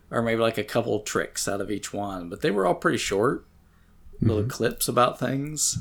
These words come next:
Speaker 1: Um, and pretty random about what they had in them.
Speaker 2: <laughs>
Speaker 1: But, you know, they were interesting. And, I mean, again, at that time, there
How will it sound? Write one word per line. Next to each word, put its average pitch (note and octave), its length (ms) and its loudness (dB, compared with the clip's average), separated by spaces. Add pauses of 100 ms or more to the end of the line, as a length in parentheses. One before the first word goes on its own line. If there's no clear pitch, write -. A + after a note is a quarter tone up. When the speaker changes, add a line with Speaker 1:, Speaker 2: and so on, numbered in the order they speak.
Speaker 1:
Um, G2+ 480 -10 (2000)
and - 140 0
pretty C#3 180 6
random A2+ 460 2 (180)
about A#2+ 280 -10
what B2 180 -6
they B2 100 -6
had A#2 240 0
in A#2 160 2
them. E3 240 0
Speaker 2:
<laughs> - 40 -18 (440)
Speaker 1:
But, G#2+ 400 -4 (200)
you - 60 -6
know, A3 240 0
they G#3 140 8
were F#3 120 4
interesting. D#3+ 640 2
And, A2+ 140 0
I A#2+ 80 2
mean, C#3 160 0
again, D3 260 4
at G#2+ 140 0
that E3 160 2
time, D3 280 2 (680)
there C#3+ 360 8